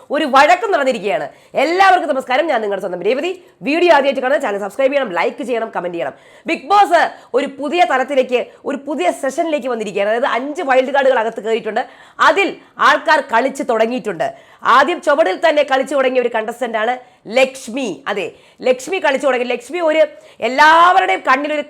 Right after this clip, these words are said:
കരട് ഇട്ട് കൊടുത്തിട്ടുണ്ട്. ആരുടെയൊക്കെ അങ്ങോട്ട് പിടി കൊടുക്കുന്നില്ല, ഒരു ഗ്രൂപ്പിലും അങ്ങോട്ട് വീഴുന്നില്ല. ഗ്രൂപ്പിസത്തിനെതിരായിട്ടും ഇതിനകത്ത് ജിഷിനും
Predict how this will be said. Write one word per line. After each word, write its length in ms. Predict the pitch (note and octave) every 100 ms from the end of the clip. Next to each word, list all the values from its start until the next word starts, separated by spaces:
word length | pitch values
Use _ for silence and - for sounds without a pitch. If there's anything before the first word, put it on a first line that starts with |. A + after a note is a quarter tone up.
| C#4
കരട് 400 | C#4+ D#4 F#4 F4 -
ഇട്ട് 140 | G3 B3
കൊടുത്തിട്ടുണ്ട്. 500 | A#3 A#3 G#3+ A3 A3+ - - - - B3
ആരുടെയൊക്കെ 420 | D#4 F4+ F#4 F4 C#4
അങ്ങോട്ട് 180 | C4+ B3 -
പിടി 180 | B3 C#4+ -
കൊടുക്കുന്നില്ല, 560 | G#3 G#3+ D4+ C#4+ D4 E4 F4 - - -
ഒരു 200 | E4+ G#4+ G#4+
ഗ്രൂപ്പിലും 420 | C#4 D4 C#4+ C#4+ -
അങ്ങോട്ട് 240 | G3+ A3+ G3+
വീഴുന്നില്ല. 420 | G#3 B3 A#3+ F#3 D3 - - _ C4+
ഗ്രൂപ്പിസത്തിനെതിരായിട്ടും 1160 | E4 F#4 G#4 F#4 F4+ F4+ E4+ C4 B3+ C4 C#4+ C4+
ഇതിനകത്ത് 340 | A#3+ A#3 A3+ A#3 F#3
ജിഷിനും 400 | A3+ D4 D4+